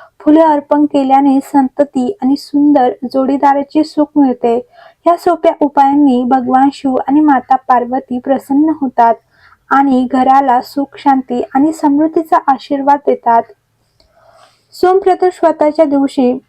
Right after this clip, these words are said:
भगवान शिवाला जव अर्पण केल्याने संतती सुखाची इच्छा निश्चितच पूर्ण होते. सोमप्रदोषच्या दिवशी शुद्ध आणि कच्च्या दुधाने शिवलिंगाला अभिषेक,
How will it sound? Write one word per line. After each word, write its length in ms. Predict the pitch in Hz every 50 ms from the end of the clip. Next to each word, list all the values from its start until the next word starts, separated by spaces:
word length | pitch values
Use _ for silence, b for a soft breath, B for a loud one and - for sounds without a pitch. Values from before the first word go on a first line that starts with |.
| _ -
भगवान 520 | 262 262 269 269 254 - 277 285 294 320
शिवाला 500 | 320 - 302 285 294 285 285 262 240 247
जव 280 | 247 247 - 285 277 285
अर्पण 380 | 294 277 269 254 - - 269 269
केल्याने 540 | 262 269 262 247 247 254 254 254 247 254 262
संतती 540 | - - 285 269 262 - - 294 - 330 339
सुखाची 480 | 320 - 311 311 - 285 285 285 - 302
इच्छा 500 | 277 262 254 - _ - - 269 247 247
निश्चितच 580 | 262 262 254 - _ - 311 311 320 339 320
पूर्ण 380 | 320 _ _ - 269 254 254 269
होते. 440 | 285 277 277 254 - 240 233 233 247 - B B B B B B B B B B
सोमप्रदोषच्या 800 | - - 311 311 311 311 320 294 285 285 285 277 - - 294
दिवशी 500 | 285 247 277 277 277 - - 277 254 247 202
शुद्ध 360 | - - 294 247 247 - - 254 - -
आणि 220 | 262 262 254 254 254 -
कच्च्या 300 | - 254 - - - 311
दुधाने 480 | 311 285 302 277 302 294 294 285 254 254 -
शिवलिंगाला 640 | - 294 277 269 277 285 294 302 302 294 285 254 233
अभिषेक, 640 | - - 247 247 277 262 - - - 247 240 247